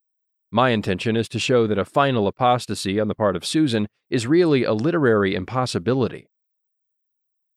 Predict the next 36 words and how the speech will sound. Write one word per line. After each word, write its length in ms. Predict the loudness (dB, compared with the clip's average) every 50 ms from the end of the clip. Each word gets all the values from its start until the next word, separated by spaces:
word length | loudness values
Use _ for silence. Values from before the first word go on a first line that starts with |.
| _ _ _ _ _ _
I 40 | 2
want 140 | 2 2 2
to 60 | 2
begin 360 | 0 2 2 4 4 4 4
by 160 | 4 4 4 4
sketching 500 | 0 0 0 0 0 0 0 -2 0 -2
the 60 | -2
character 520 | -2 0 2 2 2 2 0 0 0 0
of 140 | 0 0 -2
Susan 440 | -2 -2 0 0 0 -2 -4 -10 -12 _
as 160 | -6 -4 -4
she 140 | -2 -2 -2
is 140 | -4 0 0
represented 580 | 0 0 0 -2 -2 0 -2 -2 0 -2 -2
in 80 | -2 0
the 60 | -2
Narnia 340 | -2 -2 -2 -2 -2 -4 -6
stories, 560 | -6 -4 -2 0 0 0 -2 -4 -10 -16 -18 -18 _ _
beginning 380 | -4 0 0 2 2 2 0 0
with 160 | -2 -2 0
what 120 | 0 2 2
I 140 | 2 0
take 260 | 0 0 -2 -2 -2 -2
as 200 | -4 -4 -6 -8
clear 340 | -8 -4 -2 0 2 2
indications 600 | 2 0 -2 -2 -2 -2 -2 -2 -2 -4 -4 -2 -2
of 140 | -4 -2 -2
her 120 | -2 -4
faithfulness 640 | -4 -4 -6 -6 -6 -4 -6 -6 -6 -6 -8 -10 -10 -8
and 260 | -8 -6 -6 -6 -6
loyalty. 580 | -2 0 2 2 2 0 -2 -6 -10 -18 -20 -20 _ _ _ _ _ _ _ _ _ _ _ _ _
She 220 | -2 0 0 4 4
is 280 | 4 6 6 4 2
a 80 | 0 -4
true 320 | -4 -4 -2 0 0 0
daughter. 460 | 2 2 2 2 0 -2 -4 -8 -12